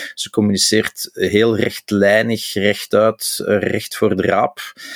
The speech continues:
Eh, een beetje zoals Jean-Marie de Dekker destijds, of waar Jean-, dat toch, wat toch het, het, het label was van, van Jean-Marie de Dekker om heel rechtuit te communiceren.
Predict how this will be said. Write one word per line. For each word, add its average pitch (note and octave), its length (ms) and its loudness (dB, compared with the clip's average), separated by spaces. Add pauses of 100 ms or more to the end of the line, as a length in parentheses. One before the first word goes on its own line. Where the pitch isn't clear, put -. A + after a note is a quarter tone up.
(280)
Eh, - 220 -8
een F2+ 80 -12
beetje - 240 -4
zoals F2+ 280 0
Jean-Marie G2+ 360 2
de G2+ 100 0
Dekker B2+ 380 -2
destijds, B2+ 580 0
of A2+ 200 -2
waar G2 360 0
Jean-, G2 300 -4
dat F#2+ 200 -2
toch, - 160 -8 (120)
wat F#2 120 -4
toch G#2 140 0
het, - 180 -6
het, - 160 -8
het - 180 -10
label A#2 440 2
was A2+ 240 2
van, G#2+ 240 0
van G2+ 120 2
Jean-Marie G2+ 400 0
de F#2 80 -8
Dekker A2+ 280 0
om A#2 140 0
heel A#2 180 6
rechtuit A#2+ 420 0
te A2+ 80 -12
communiceren. A2+ 680 -2